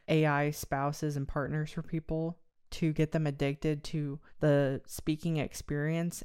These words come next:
and shelling out hundreds of thousands of dollars on fake things like outfits for their girlfriend or for a better home?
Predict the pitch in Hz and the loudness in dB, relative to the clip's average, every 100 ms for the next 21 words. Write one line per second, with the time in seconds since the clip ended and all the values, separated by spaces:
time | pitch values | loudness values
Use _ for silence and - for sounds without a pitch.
0 | - 151 - 160 160 156 139 - 156 160 | -2 0 2 0 2 0 -2 -2 0 0
1 | 165 156 147 135 135 143 147 131 127 127 | 0 0 0 -2 0 0 -2 -2 -2 0
2 | 143 160 - - 139 - - 135 143 - | 0 0 -2 -2 -2 -4 -4 0 0 -2
3 | - - - 143 139 160 190 - - - | -10 -12 -4 -2 -2 -4 -6 -8 -18 -6
4 | 156 - 180 254 - 160 160 - 151 147 | -6 -2 2 2 0 -4 -4 -2 0 0
5 | 151 147 143 - 147 143 143 151 151 165 | 2 0 0 -2 -2 -2 -2 -4 -2 0
6 | 156 151 156 180 196 180 170 143 | 2 4 2 0 -2 -2 -2 -4